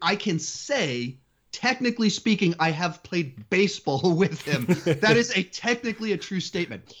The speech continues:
Speaker 1: Now, I was cut at the first cut <laughs> of the baseball team. So I played with him, and they went, "Hey, Kelly, you can stay on the team." And then with me, they, they, uh, cut me as quickly as they could. But so I grew up playing baseball, basketball, football in elementary school. Football was cut by middle school.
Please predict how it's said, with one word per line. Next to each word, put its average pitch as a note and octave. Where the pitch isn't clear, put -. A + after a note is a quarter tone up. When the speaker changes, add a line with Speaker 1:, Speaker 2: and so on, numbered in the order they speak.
Speaker 1:
Now, F3+
I G3+
was A#3
cut C4
at F#3+
the F3
first -
cut G3+
<laughs> -
of G3+
the G#3
baseball G3+
team. C#3
So G#3+
I A#3
played A#3+
with F#3
him, G3
and F#3+
they F#3+
went, F3+
"Hey, C#4
Kelly, G3+
you G3
can G3
stay -
on F3
the E3+
team." E3
And D#3+
then D3+
with C#3
me, F#3
they, C#3
they, B2+
uh, C3
cut F#3+
me E3
as C3+
quickly F3+
as C#3
they B2+
could. A2
But A#3+
so B3
I D4
grew D#4
up A#3+
playing E3
baseball, F3+
basketball, D3+
football C3+
in B2
elementary C3+
school. B2+
Football E3
was D3
cut -
by C3+
middle B2
school. B2+